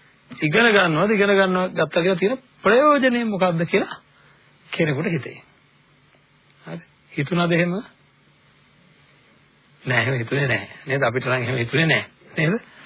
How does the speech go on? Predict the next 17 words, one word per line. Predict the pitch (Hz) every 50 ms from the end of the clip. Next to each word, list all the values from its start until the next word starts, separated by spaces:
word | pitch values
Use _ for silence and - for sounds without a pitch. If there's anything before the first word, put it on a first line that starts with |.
| - - - - - -
වැඩි | - 120 127 147 165
දෙනෙකුට | 170 165 165 160 160 143
එහෙම | 135 147 143
හිතනවා. | - 160 196 196
මොකද | 175 156 190 190
මං | 190 190 180 175
එහෙම | 156 175 180 165
කියන්නේ | - 175 180 180 165
හරියට | 160 165 175 180 175
හිත | 160 160 156 180
බලලා | 175 185 180 185 180
කියනවා | 165 196 185 180 180 180
වගේ | 175 175
මං | 170 175 175
එහෙම | 170 175 175 165
කියන්නේ | - 180 180 180 180 170
ඇයි? | 151 120 -